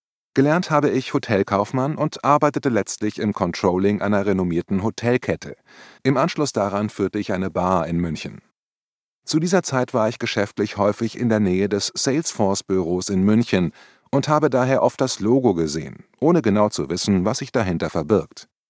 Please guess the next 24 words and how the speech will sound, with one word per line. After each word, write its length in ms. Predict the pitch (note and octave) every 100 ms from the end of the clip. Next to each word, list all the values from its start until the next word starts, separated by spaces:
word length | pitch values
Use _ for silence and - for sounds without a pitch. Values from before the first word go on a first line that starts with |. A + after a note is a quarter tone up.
| _ _ _ -
Als 200 | B2 C3
ich 120 | -
eines 200 | C#3 E3+
Tages 320 | - C#3 C#3+ -
an 120 | G2+
der 100 | E2+
Messe 300 | F2+ - F2
München 340 | F2 G2+ G2+
vorbeikam, 600 | G2+ F2 F#2 G2+ A#2 A#2+ - - -
sah 220 | G2 D3+
ich 100 | D#3
schon 220 | - D3
wieder 180 | E3+ D#3
diese 240 | G2+ E2+ D#2+
blaue 400 | E2 D#2+ D#2 F2+
Wolke 320 | F2+ - - -
und 180 | D#3
las 200 | D3 D#3
den 120 | - A#2
Schriftzug 640 | - F#2 - - G2 - - -
Salesforce 800 | - D3+ E3+ - A2+ G#2+ G2+ E2
World 320 | E2 A2+ A2
Tour 300 | - G2+ F#2
zweitausendfünfzehn. 1200 | - F#2 E2 - F2 F2 G2 A2 F#2 - D#2 C2